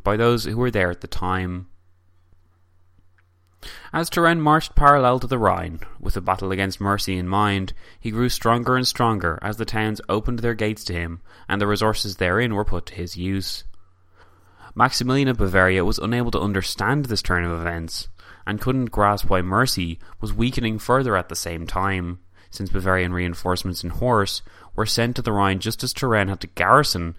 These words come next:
his newly captured towns. With the spurning of his diplomat Vervaux,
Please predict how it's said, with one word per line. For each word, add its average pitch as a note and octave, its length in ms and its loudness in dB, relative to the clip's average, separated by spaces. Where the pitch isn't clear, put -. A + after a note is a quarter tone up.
his A#2 160 -6
newly A#2 300 0
captured - 440 -6
towns. F#2 640 -4
With C3+ 120 0
the C#3+ 80 0
spurning C3+ 480 4
of G2 60 0
his F#2+ 100 -2
diplomat G2 500 0
Vervaux, F#2+ 600 2